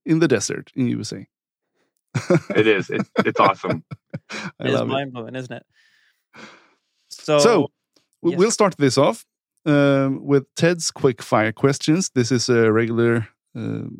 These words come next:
Speaker 1: in the show to get to know you a little bit. So,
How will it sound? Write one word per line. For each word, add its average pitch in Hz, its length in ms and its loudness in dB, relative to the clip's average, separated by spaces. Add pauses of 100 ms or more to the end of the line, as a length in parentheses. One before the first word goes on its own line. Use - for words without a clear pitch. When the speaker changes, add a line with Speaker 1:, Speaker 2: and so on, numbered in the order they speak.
(120)
Speaker 1:
in 117 220 -2
the 110 180 0
show 120 320 0 (920)
to - 80 -8
get 120 180 0
to 127 80 0
know 120 160 4
you 107 240 2 (800)
a 196 60 2
little 135 180 4
bit. 123 160 -2 (1160)
So, 117 420 0